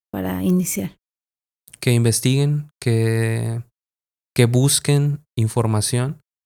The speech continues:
Speaker 2: Ahorita es muy fácil encontrar información en internet, en YouTube, en, en la web, en blogs. Eh,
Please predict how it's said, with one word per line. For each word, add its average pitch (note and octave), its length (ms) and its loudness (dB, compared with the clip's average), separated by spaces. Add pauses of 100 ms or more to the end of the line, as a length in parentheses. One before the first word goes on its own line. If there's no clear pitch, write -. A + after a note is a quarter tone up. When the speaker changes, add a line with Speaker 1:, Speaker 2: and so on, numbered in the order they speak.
(140)
Speaker 2:
Ahorita B2 260 2
es A#2+ 120 0
muy C3+ 420 4
fácil A2+ 520 -2
encontrar A2 360 -2
información G#2+ 640 -4
en G#2+ 80 -6
internet, G#2 500 -8 (680)
en G#2 540 -6 (160)
YouTube, A2+ 720 0
en, G2+ 360 -4
en G#2 140 -6
la G2+ 100 -2
web, A2 360 -2
en G#2 340 -4
blogs. A#2 560 0 (560)
Eh, G#2+ 240 -6